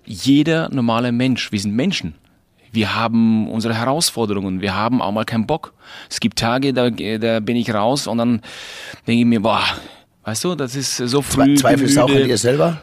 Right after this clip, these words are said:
Speaker 1: Ja, auch Zweifel sind da. Wenn du große Ziele hast, große Visionen hast, wenn du Dinge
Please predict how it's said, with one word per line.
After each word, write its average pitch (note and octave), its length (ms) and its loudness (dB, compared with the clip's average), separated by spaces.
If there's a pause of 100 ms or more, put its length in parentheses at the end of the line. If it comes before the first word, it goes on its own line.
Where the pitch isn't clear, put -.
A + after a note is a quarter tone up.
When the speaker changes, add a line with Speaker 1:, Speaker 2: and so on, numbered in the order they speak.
Speaker 1:
Ja, A3 280 4
auch A2 120 0
Zweifel G#3 440 2
sind D3 180 2
da. G#2 260 0
Wenn A#2+ 140 2
du C3+ 60 2
große D3 260 -4
Ziele F#3 320 0
hast, E3 220 0
große D3+ 280 -2
Visionen C#3 480 2
hast, C#3+ 200 0
wenn C3+ 140 0
du C#3 260 2 (360)
Dinge E3 500 0